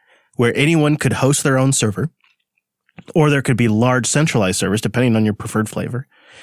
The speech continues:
And then there'd be a bunch of third-party clients that could match your particular style,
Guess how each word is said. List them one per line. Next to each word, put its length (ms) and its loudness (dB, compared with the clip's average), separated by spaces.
And 160 2
then 120 2
there'd 160 0
be 100 2
a 60 0
bunch 300 0
of 80 -2
third-party 560 -2
clients 720 -2
that 160 -4
could 160 -2
match 320 0
your 100 2
particular 560 -2
style, 560 -2